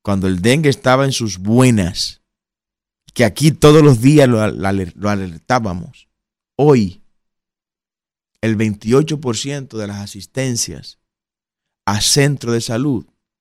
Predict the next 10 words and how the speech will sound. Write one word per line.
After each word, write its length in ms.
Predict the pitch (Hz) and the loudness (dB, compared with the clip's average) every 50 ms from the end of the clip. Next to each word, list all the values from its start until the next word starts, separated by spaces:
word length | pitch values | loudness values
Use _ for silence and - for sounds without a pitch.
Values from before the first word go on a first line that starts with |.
| _ _ _ - - | _ _ _ -20 -18
es 80 | - 104 | -16 -16
por 200 | 95 - 120 117 | -12 -10 -10 -8
sospecha 500 | - 127 110 _ - 113 113 113 123 113 | -8 -10 -10 _ -10 -10 -10 -8 -10 -10
de 160 | 107 110 104 | -10 -10 -10
dengue, 420 | 101 110 120 131 135 127 117 113 113 | -10 -10 -10 -10 -12 -16 -18 -20 -20
señores. 680 | - - 113 113 123 139 139 131 113 104 - _ _ _ _ | -20 -20 -20 -20 -20 -20 -20 -20 -20 -20 -20 _ _ _ _
¿Usted 140 | _ - 139 | _ -18 -14
está 100 | 156 165 | -14 -12
escuchando 480 | 160 170 160 165 170 170 170 160 147 | -12 -12 -10 -10 -10 -10 -8 -10 -10
eso? 240 | 104 78 - _ _ | -12 -12 -16 _ _